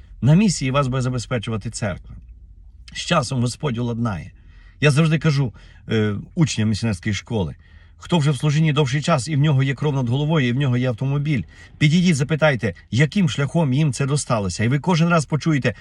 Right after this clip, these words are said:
чудову історію Божої турботи, Божої любові. Як Господь подбав. Про пасторів, про євангелистів, про вчителів, про тих, хто посвячений на весь час. Як Бог вийшов на зустріч.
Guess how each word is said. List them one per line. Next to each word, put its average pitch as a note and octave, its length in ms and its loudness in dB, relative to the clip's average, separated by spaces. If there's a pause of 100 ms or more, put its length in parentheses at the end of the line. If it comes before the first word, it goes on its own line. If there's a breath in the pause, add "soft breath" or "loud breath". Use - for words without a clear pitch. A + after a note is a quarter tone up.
(160 loud breath)
чудову E3 600 2
історію D3 640 0
Божої B2 640 -2
турботи, A#2+ 580 -2
Божої B2 540 -2
любові. C3 580 0 (240 loud breath)
Як F3 220 2
Господь D3+ 360 -2
подбав. F2 440 -4 (380 soft breath)
Про D3+ 120 0
пасторів, D3+ 460 2
про C3+ 120 -2
євангелистів, A#2 640 0
про A2 120 -4
вчителів, A2+ 540 -2 (340 loud breath)
про B2 240 0
тих, - 260 0
хто - 240 -4
посвячений A#2 580 -2
на A#2 120 4
весь D3 220 4
час. - 460 -4
Як F#3+ 280 2
Бог F3+ 200 4
вийшов F#3 240 -2
на G#3 100 -4
зустріч. E3+ 540 -8